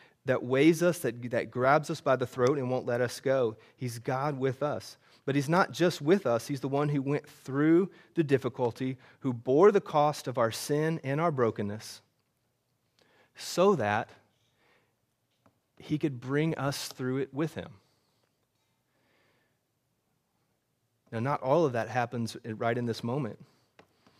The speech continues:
But let's say it this way. Jesus is, isn't naive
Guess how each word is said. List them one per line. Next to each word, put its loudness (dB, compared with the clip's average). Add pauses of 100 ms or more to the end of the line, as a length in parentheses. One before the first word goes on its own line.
(1600)
But -6 (220)
let's 2
say 4
it 4
this 0
way. -4 (1200)
Jesus -2
is, -6
isn't -2
naive -2